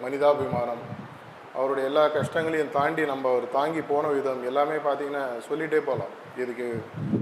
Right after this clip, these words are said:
புதுசா வந்த நிறைய அபியாசிகள், இப்போ பக்கத்து கிராமத்துலேருந்து வந்தவங்களுக்குலாம் இது மாதிரி ஒரு குருநாதர் இருந்தாரு, அவர் இது மாதிரி ஒரு வாழ்க்கையை வாழ்ந்து நமக்கு ஒரு முன்னுதாரணமா இருந்துட்டு போனாருன்னு சொன்னா, நம்பக்கூட முடியாத அளவுக்கு ஒரு வாழ்க்கையை வாழ்ந்து உதாரணமா காட்டணும்.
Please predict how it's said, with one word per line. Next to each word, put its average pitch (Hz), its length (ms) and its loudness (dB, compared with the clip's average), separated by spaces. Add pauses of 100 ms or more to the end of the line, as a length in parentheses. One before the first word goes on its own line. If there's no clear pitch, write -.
(300)
புதுசா 156 280 4
வந்த 151 280 4
நிறைய 139 200 6
அபியாசிகள், 135 580 2
இப்போ 127 260 -4
பக்கத்து 143 340 -2
கிராமத்துலேருந்து 131 400 0
வந்தவங்களுக்குலாம் 131 640 -2
இது 127 140 -2
மாதிரி 143 200 2
ஒரு 127 180 2
குருநாதர் 139 580 2
இருந்தாரு, 123 400 2 (880)
அவர் 127 140 2
இது 143 140 6
மாதிரி 160 240 4
ஒரு 147 200 6
வாழ்க்கையை 156 480 6
வாழ்ந்து 151 380 4
நமக்கு 147 280 2
ஒரு 131 100 2
முன்னுதாரணமா 151 640 4
இருந்துட்டு 139 460 4
போனாருன்னு 139 420 4
சொன்னா, 139 380 2
நம்பக்கூட - 380 4
முடியாத - 320 4
அளவுக்கு - 580 4
ஒரு 113 320 0 (360)
வாழ்க்கையை 131 420 0
வாழ்ந்து 127 280 0
உதாரணமா 147 560 2
காட்டணும். 110 400 -2